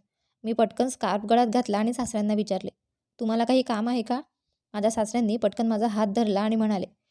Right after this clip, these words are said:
की, "मी आंधळा नाहीये, मला सगळं दिसतंय." हे ऐकून मला आणखीनच आश्चर्य वाटलं की ते काय बोलताय,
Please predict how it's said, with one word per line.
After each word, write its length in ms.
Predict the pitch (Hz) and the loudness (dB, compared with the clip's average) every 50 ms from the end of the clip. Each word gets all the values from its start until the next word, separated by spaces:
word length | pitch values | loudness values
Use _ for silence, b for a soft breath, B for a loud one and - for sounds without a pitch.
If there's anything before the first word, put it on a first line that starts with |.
| _ _ _ - | _ _ _ -4
की, 80 | 247 | -2
"मी 80 | 247 269 | -2 0
आंधळा 320 | 254 226 208 208 226 233 | -2 0 0 0 0 0
नाहीये, 340 | 233 240 233 220 196 180 - - _ _ _ _ - - | 0 0 0 -2 -2 -4 -6 -10 _ _ _ _ -8 -4
मला 120 | 208 220 | -4 -2
सगळं 320 | 220 220 226 185 196 220 208 | -2 -2 -2 0 2 2 2
दिसतंय." 400 | 220 202 - - - - _ _ _ _ _ _ _ _ - | 2 0 -2 -6 -12 -12 _ _ _ _ _ _ _ _ -2
हे 80 | 269 277 | 0 2
ऐकून 320 | 302 277 - - 240 262 | 2 2 2 0 0 2
मला 180 | 262 254 254 247 | 2 0 0 0
आणखीनच 380 | 226 202 202 - 226 233 240 | -2 -2 -2 -2 0 0 2
आश्चर्य 320 | 240 226 220 - 233 233 226 | 2 0 0 0 0 2 2
वाटलं 280 | 214 202 - 180 185 - _ _ _ _ _ _ | 2 2 0 -4 -8 -8 _ _ _ _ _ _
की 100 | - - - | -14 -4 -4
ते 60 | 269 | -2
काय 220 | 277 - 233 220 226 | -2 0 0 0 0
बोलताय, 340 | 220 233 208 190 - - | 0 0 -2 -2 -4 -8